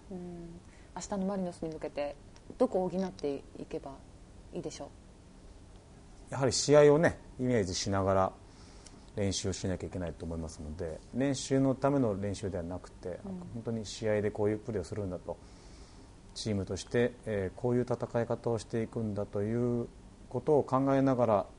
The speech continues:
Speaker 2: 練習に取り組んでいくことが一つ大事なポイントかなと思います。
Speaker 1: うん。練習に対するその態度というか取り組みが全てやっぱり反映していく。
Speaker 2: まあ、試合で、で、やっぱ出ると思いますので、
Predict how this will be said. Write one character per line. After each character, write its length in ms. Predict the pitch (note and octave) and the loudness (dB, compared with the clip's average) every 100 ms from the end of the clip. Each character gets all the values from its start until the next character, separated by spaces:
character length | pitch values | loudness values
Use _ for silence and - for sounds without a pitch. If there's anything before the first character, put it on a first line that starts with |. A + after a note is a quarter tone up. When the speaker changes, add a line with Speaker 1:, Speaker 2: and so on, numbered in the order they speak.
| - - | -14 -6
Speaker 2:
練 220 | G2 F#2+ | -4 -4
習 220 | - F#2+ | -4 -4
に 100 | F2+ | -2
取 140 | F#2+ | -2
り 60 | F2+ | -2
組 180 | G2+ F#2+ | -4 -4
ん 20 | |
で 160 | F2+ F2 - | -4 -6 -8
い 60 | - | -12
く 80 | - | -10
こ 100 | A2 | -4
と 800 | G#2+ G#2 G2+ G2+ G2+ - - D3+ | -2 0 0 -2 -4 -10 -6 -4
が 60 | |
一 180 | - A#2+ | 0 -2
つ 140 | - E2+ | -2 -6
大 120 | F#2 | -4
事 80 | F2+ | -4
な 140 | F2 E2+ - - | -4 -6 -12 -8
ポ 80 | F#2 | -6
イ 20 | |
ン 40 | |
ト 80 | E2 | -6
か 80 | E2 | -8
な 60 | D2 | -10
と 140 | - | -14
思 140 | D2 | -14
い 20 | - | -14
ま 60 | |
す。 160 | - - | -14 -12
Speaker 1:
う 40 | |
ん。 120 | F3 E3+ E3+ E3 - F#3+ | -12 -12 -14 -18 -14 -6
練 220 | G#3 G#3+ | -6 -6
習 640 | - B3 B3+ B3+ B3+ B3+ - - - - - - - - - | -6 -4 -2 0 0 -2 -4 -10 -14 -14 -16 -18 -16 -4 2
に 140 | C#4 | 6
対 160 | E4+ F#4 | 6 6
す 120 | G#4+ | 6
る 200 | D4 G3 | 6 4
そ 160 | - A3 | 0 2
の 220 | G3+ F#3 | 2 2
態 180 | - G3+ | 0 0
度 120 | F3 | 0
と 100 | D#3+ | -2
い 40 | C#3+ | -6
う 40 | |
か 80 | - | -6
取 160 | F3 E3+ | -6 -4
り 60 | |
組 120 | F3 | -4
み 60 | G3+ | -2
が 140 | D4+ | -2
全 180 | D4 G#3+ F3 | 0 -2 -4
て 120 | - | -6
や 40 | C#3+ | -10
っ 40 | D#3 | -12
ぱ 60 | - | -12
り 60 | - | -8
反 180 | F#3 | -6
映 80 | E3 | -6
し 80 | - | -8
て 80 | D3+ | -8
い 60 | |
く。 180 | D3 D3 - - | -6 -8 -10 -6
Speaker 2:
ま 180 | C#3 A#2 | -2 2
あ、 40 | |
試 240 | - B2+ C#3 | 4 8 10
合 140 | C#3+ | 12
で、 100 | C#3+ | 12
で、 100 | B2+ | 12
や 680 | - - - - - - A#2+ | 8 2 -20 -20 -20 -10 -4
っ 20 | |
ぱ 60 | A2+ | 2
出 100 | G#2+ | 4
る 80 | G2 | 4
と 80 | |
思 80 | F2 | 2
い 40 | E2+ | -2
ま 40 | |
す 100 | - | -6
の 140 | D#2+ | -8
で、 160 | D#2+ | -6